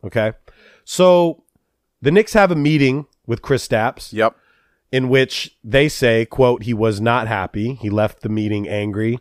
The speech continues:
Speaker 2: Well, it sounds like they didn't want him to play yet. It sounds like they wanted to keep him off the floor, and it sounds like he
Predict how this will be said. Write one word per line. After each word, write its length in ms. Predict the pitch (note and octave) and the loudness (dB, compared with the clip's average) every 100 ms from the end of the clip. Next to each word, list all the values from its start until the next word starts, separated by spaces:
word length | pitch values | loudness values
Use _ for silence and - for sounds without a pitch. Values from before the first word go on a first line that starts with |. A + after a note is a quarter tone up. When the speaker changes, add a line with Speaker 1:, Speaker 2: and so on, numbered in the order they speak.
| - | 0
Speaker 2:
Well, 140 | A#2+ | 0
it 100 | B2+ | 0
sounds 280 | - D#3 F3 | 0 0 2
like 120 | A#2+ | 0
they 100 | A2+ | 0
didn't 280 | G#2+ A2+ G#2+ | -2 -4 -2
want 180 | G#2+ G2+ | -2 -2
him 140 | F#2+ | -4
to 80 | E2+ | -10
play 280 | - A2 G2 - F#2+ | -2 0 0 -6 -6
yet. 260 | G2+ E2 - _ G#2+ | -4 -4 -10 _ -10
It 200 | G#2+ - | -8 -2
sounds 220 | D3 D3 | 0 2
like 120 | B2 | 0
they 60 | A#2 | 0
wanted 220 | A#2 G#2+ | 0 -2
to 80 | F#2+ | -6
keep 260 | B2 A2 | -10 -8
him 120 | G#2+ | -4
off 180 | G2 F#2 | -4 -4
the 80 | - | -8
floor, 300 | - B2 A2+ | -8 -2 0
and 80 | F#2+ | -2
it 80 | F2 | -4
sounds 200 | A#2+ G2 | -4 -4
like 100 | F2+ | -6
he 460 | B2 C3+ A2+ G2 | -6 -4 -4 -8